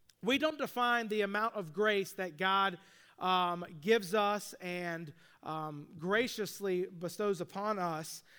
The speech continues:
um, just based on if we do good or not. God's grace is God's grace.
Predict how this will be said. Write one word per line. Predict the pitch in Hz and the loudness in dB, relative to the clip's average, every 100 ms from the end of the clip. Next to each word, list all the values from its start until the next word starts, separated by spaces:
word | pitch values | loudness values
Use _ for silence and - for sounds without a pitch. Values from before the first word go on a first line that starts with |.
| - | -8
um, | - 170 170 156 | -4 -2 -2 -2
just | 214 220 - 196 | 0 0 -4 2
based | 220 220 226 | 4 4 2
on | 202 190 | 0 0
if | 190 180 | -4 -2
we | 202 | -2
do | 202 | -2
good | 151 214 240 | 2 2 2
or | 190 | -2
not. | 160 143 127 160 | -4 -4 -6 -2
God's | 190 185 | 0 0
grace | 196 214 202 | 0 0 0
is | 175 | -6
God's | 160 196 185 | 0 0 0
grace. | 151 196 196 190 | 0 0 0 -2